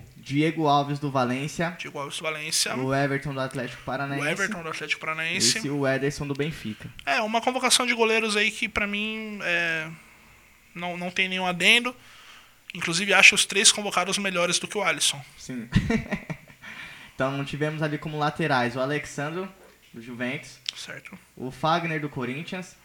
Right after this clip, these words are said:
Speaker 1: O Felipe Luiz, do Atlético de Madrid. E o Rafinha, do Bayern.
Speaker 2: É, o Fagner tá em boa fase, né? E o Corinthians, é,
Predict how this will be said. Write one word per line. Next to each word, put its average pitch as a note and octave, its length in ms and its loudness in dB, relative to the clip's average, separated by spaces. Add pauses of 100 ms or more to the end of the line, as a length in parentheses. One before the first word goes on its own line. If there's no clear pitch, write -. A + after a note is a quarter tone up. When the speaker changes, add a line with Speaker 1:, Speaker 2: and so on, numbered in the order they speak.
(340)
Speaker 1:
O A#2+ 80 -12
Felipe E3 400 0
Luiz, D#3+ 580 0
do B2+ 80 -2
Atlético B2+ 380 -2
de C#3 80 -8
Madrid. F3 560 -2
E G3 100 -6
o G#3 60 4
Rafinha, F3+ 440 4
do E3+ 100 2
Bayern. A2+ 340 2 (340)
Speaker 2:
É, - 140 -6
o C#4 80 -6
Fagner C#4 420 2
tá B3+ 140 2
em A#3+ 80 0
boa A#3+ 160 2
fase, D#3+ 420 -2
né? D#3+ 200 -2
E D#3+ 100 2
o E3 80 -4
Corinthians, G3 720 2
é, D#3+ 380 0